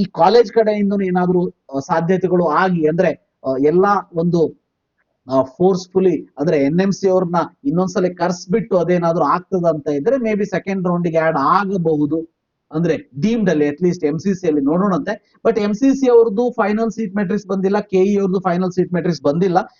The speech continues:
But based on the, ಆ, ಪೇಪರ್ ನ್ಯೂಸ್, ಪೇಪರ್ ಅಂತಂದ್ರೆ ಇದೇನು ಸಣ್ಣ ಪುಟ್ಟ ಪೇಪರ್ ಅಲ್ಲ, ಅದರ ಜೊತೆಗೆ ಬೇರೆ ಬೇರೆ ಪೇಪರ್‌ಲ್ಲೂ ಕೂಡ ಮೆಡಿಕಲ್ ಡೈಲಾಗ್ಸ್ ಅಂತೇಳಿ ಇದು ಕೂಡ ಫೇಮಸ್, ಇಲ್ಲೂ ಕೂಡ ಕೊಟ್ಟಿದ್ದಾರೆ, "ಕರ್ನಾಟಕ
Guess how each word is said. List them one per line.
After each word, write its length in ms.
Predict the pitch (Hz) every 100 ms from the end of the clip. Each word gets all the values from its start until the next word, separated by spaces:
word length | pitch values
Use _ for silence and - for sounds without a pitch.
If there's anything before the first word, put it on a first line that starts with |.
| _ -
But 120 | 185
based 540 | 131 175 240 240 233
on 80 | 220
the, 100 | 220 214 - -
ಆ, 80 | 156
ಪೇಪರ್ 580 | - 185 202 226 226 185
ನ್ಯೂಸ್, 420 | 170 202 175 - _
ಪೇಪರ್ 340 | 156 170 190 214
ಅಂತಂದ್ರೆ 400 | 202 196 208 190
ಇದೇನು 440 | 185 196 185 185 -
ಸಣ್ಣ 260 | 180 190
ಪುಟ್ಟ 260 | 196 180 180
ಪೇಪರ್ 380 | 175 160 143 151
ಅಲ್ಲ, 140 | 139 202 - _ -
ಅದರ 200 | 160 185
ಜೊತೆಗೆ 640 | 143 170 226 196 151 - _
ಬೇರೆ 240 | 135 208 226
ಬೇರೆ 300 | 220 220 220
ಪೇಪರ್‌ಲ್ಲೂ 600 | 185 190 196 190 190 180
ಕೂಡ 200 | 180 175
ಮೆಡಿಕಲ್ 420 | 165 175 180 190
ಡೈಲಾಗ್ಸ್ 380 | 175 170 175 175
ಅಂತೇಳಿ 260 | 160 156
ಇದು 140 | 160 185
ಕೂಡ 180 | 190 175
ಫೇಮಸ್, 480 | 175 160 160 147 - _
ಇಲ್ಲೂ 220 | 156 202 233
ಕೂಡ 140 | 226
ಕೊಟ್ಟಿದ್ದಾರೆ, 540 | 185 180 170 151 151
"ಕರ್ನಾಟಕ 680 | 143 _ - 160 180 196 185